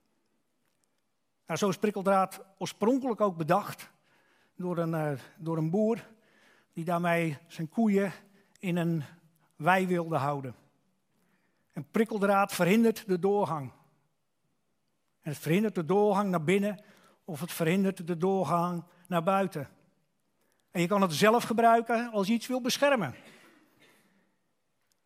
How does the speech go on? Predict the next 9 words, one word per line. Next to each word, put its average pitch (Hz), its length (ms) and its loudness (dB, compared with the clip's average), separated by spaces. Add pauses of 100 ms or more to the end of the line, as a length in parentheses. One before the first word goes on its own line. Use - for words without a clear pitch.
Je 156 100 -2
houdt 170 160 4
dan 208 120 2
anderen 254 380 2
op 196 140 -4
afstand. 160 640 -2 (1500)
Maar 160 160 -2
ook 185 160 -2
anderen 254 540 4